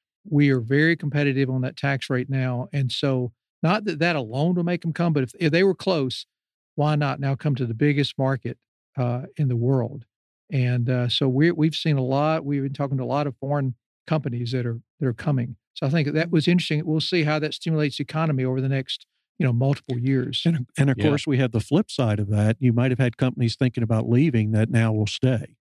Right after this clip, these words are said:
Speaker 3: Sure.
Speaker 2: And certainly that's a point that the president has emphasized over and over again.
Speaker 3: Sure. And, it, you know, Atlanta's got a, the Atlanta metro area has a big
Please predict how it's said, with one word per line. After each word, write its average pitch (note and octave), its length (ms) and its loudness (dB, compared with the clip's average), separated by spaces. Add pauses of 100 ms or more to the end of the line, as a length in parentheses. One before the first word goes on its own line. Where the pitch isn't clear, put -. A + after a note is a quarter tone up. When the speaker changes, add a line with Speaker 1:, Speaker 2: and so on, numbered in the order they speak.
(100)
Speaker 3:
Sure. C3 340 0
Speaker 2:
And G#2+ 200 -2
certainly C3 360 0
that's A2+ 240 2
a B2 40 -4
point A#2+ 360 0
that A#2 160 -2
the A#2 100 -2
president A2 540 0
has A2+ 180 0
emphasized A2 760 0
over A#2 320 4
and A2 120 2
over A2+ 260 2
again. - 360 -10 (280)
Speaker 3:
Sure. F2+ 500 0
And, A#2 340 -2 (120)
it, A#2+ 180 -4
you C3 100 4
know, A2 120 2
Atlanta's B2+ 540 0 (120)
got A#2+ 280 2
a, F#2 240 2 (640)
the A2+ 80 4
Atlanta G#2+ 360 0 (140)
metro A2+ 420 0
area G2+ 460 0
has F#2 260 -2
a F#2 60 -2
big A2 380 -2